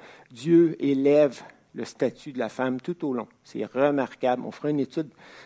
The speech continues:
à un moment donné là-dessus. C'est vraiment beau de voir ça. Donc voilà, euh, de ne pas commettre de meurtre. On continue le décalogue, là.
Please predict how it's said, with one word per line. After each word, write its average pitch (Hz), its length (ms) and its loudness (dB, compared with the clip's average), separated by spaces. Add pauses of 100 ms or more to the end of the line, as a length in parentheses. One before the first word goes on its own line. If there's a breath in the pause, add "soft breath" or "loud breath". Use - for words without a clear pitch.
(160 loud breath)
à 143 40 -10
un - 20 -8
moment 127 280 -2
donné 127 360 -2
là-dessus. 127 500 -8 (160)
C'est - 180 -16
vraiment 120 320 -2
beau 113 180 -6 (840 loud breath)
de 104 60 -10
voir 110 280 -4
ça. - 320 -2 (300 soft breath)
Donc 185 220 6
voilà, 196 480 8 (320 loud breath)
euh, 156 420 6 (1200 loud breath)
de 170 100 4
ne 190 120 8
pas 233 180 4
commettre 190 380 6
de 156 100 2
meurtre. - 480 0
On 147 140 -2
continue 160 480 -4
le 165 60 -6
décalogue, 156 800 2
là. 208 200 2